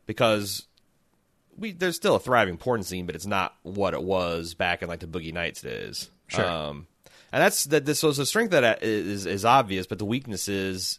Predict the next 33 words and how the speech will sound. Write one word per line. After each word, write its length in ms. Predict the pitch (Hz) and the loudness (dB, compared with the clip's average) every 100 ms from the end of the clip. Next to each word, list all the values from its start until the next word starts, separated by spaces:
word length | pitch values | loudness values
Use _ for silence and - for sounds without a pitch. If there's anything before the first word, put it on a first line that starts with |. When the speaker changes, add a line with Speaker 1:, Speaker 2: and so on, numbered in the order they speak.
| _ - | _ -10
Speaker 1:
you 140 | 113 | -2
gotta 180 | 127 104 | 0 0
spend 360 | - 120 104 | -2 -2 -4
two, 160 | - 120 | -4 -4
three 200 | 120 107 | -2 0
episodes 440 | 113 104 - 95 - | 0 0 -2 -4 -2
every 240 | 107 101 | -2 -2
single 280 | - 107 85 | -4 -6 -6
season 640 | - 110 98 95 87 82 - _ - | -4 -4 -4 -6 -6 -12 -16 _ -6
reminding 420 | 107 107 107 101 | 0 2 2 0
people 320 | 107 - 95 | -6 -4 -2
why 420 | 98 98 95 95 90 82 | 2 4 4 2 -2 -6
they 220 | 95 92 | -6 -6
care, 440 | - 101 92 80 | -4 -2 -2 -2
what 300 | 85 92 92 | -2 -2 -2
the 80 | 95 | -4
stakes 420 | - 101 95 - | -4 -2 -2 -4
are, 320 | 87 80 78 85 | -6 -4 -4 -4
where 240 | 95 92 | -2 -2
these 160 | 90 - | -4 -8
people's, 640 | 98 - 90 87 80 - - 104 | -12 -6 -4 -4 -6 -10 -8 0
how, 200 | 101 90 95 | 0 0 -2
how 220 | 101 98 | 0 2
all 220 | 92 98 | 2 2
their 80 | 95 | -2
positions 500 | - 87 98 98 90 | -6 -6 -4 -4 -6
in 80 | 85 | -6
life 220 | 85 82 | -4 -6
have 100 | 76 | -8
changed. 420 | 95 87 69 71 | -6 -6 -6 -8
So, 280 | 80 78 73 - _ - | -8 -6 -8 -14 _ -6
Speaker 2:
Mm-hmm. 800 | 95 92 - - _ _ _ 98 | -6 -6 -12 -20 _ _ _ -2
Speaker 1:
um, 760 | 98 95 90 90 85 82 | 0 0 -2 -2 -6 -8